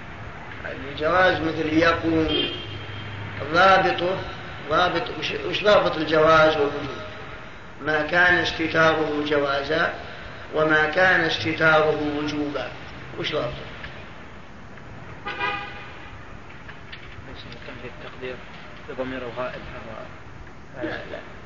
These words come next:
Speaker 1: إذا حل الظاهر محله فهذا جواز، وإذا لم يحل الظاهر محله فهذا وجوب. من جد. فإذا قلنا مثلًا: "يقوم"،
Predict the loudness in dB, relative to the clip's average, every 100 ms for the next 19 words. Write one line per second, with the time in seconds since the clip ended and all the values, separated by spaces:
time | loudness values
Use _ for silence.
0 | -16 -16 -16 -16 -16 -16 -16 -8 -2 4
1 | 4 6 4 4 4 2 4 6 8 6
2 | 4 2 2 4 4 4 4 2 0 4
3 | 4 4 6 6 4 0 -8 -12 -12 -12
4 | -12 -12 -14 -14 -14 0 2 4 6 6
5 | 8 6 4 4 2 2 0 0 2 2
6 | 2 6 6 6 4 2 2 0 0 2
7 | 2 0 2 2 4 4 4 4 4 4
8 | 0 -4 -6 -6 -10 -12 -14 -14 -14 -16
9 | -16 -16 -16 -16 -14 -14 -12 -12 -12 -14
10 | -10 -4 -4 -6 -12 -12 -14 -14 -16 -16
11 | -16 -16 -8 0 4 4 4 4 2 0
12 | 0 2 2 4 2 2 0 0 0